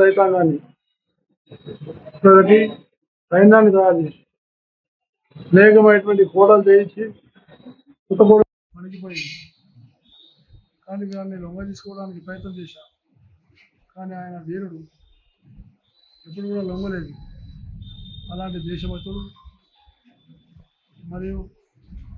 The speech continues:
సర్దార్ పాపన్న, ఆయన చరిత్ర చాలా గొప్పది. ఆయన మానేయుడు, ఒక సామాన్యమైన కుటుంబం నుంచి వచ్చినవాడు. కాబట్టి ఆయన తప్పకుండా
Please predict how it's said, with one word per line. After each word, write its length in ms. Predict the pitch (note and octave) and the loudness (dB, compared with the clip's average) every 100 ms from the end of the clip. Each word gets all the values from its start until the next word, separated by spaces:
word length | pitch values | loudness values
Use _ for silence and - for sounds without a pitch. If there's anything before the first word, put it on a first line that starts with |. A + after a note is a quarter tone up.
| _ _ _ _ _ _ _ _ | _ _ _ _ _ _ _ _
సర్దార్ 400 | F3 F3 F#3 F3+ F3 | -20 -16 -16 -16 -20
పాపన్న, 340 | E3+ F3+ F#3+ F#3+ F#3+ _ _ _ _ _ _ _ | -20 -20 -20 -20 -20 _ _ _ _ _ _ _
ఆయన 140 | F3 F3+ F3 | -20 -20 -20
చరిత్ర 280 | F#3 F3+ F3 D#3 _ _ - _ _ _ _ _ _ _ _ _ _ G3 | -18 -18 -18 -20 _ _ -20 _ _ _ _ _ _ _ _ _ _ -20
చాలా 180 | F3+ F3+ | -20 -20
గొప్పది. 300 | D#3+ E3 _ _ _ _ _ _ _ _ _ _ _ | _ _ _ _ _ _ _ _ _ _ _ _ _
ఆయన 120 | F3 F3 D#3+ | -20 -20 -18
మానేయుడు, 420 | F3 G3 F3 D3+ D#3 | -12 -12 -12 -16 -18
ఒక 100 | E3 E3 | -20 -16
సామాన్యమైన 560 | F3+ G3+ G#3 G#3 G#3 F#3+ | -12 -10 -10 -10 -12 -14
కుటుంబం 240 | F#3+ F#3 F#3 | -18 -18 -18
నుంచి 120 | F3 | -18
వచ్చినవాడు. 380 | E3 E3 D#3+ - - _ _ _ _ _ _ _ | -20 -20 -20 -20 -20 _ _ _ _ _ _ _
కాబట్టి 280 | F3+ G3 G3 F#3 | -20 -16 -16 -14
ఆయన 120 | F#3+ F#3 - | -16 -18 -18
తప్పకుండా 420 | D#3+ F#3 F#3+ F#3+ | -20 -18 -18 -18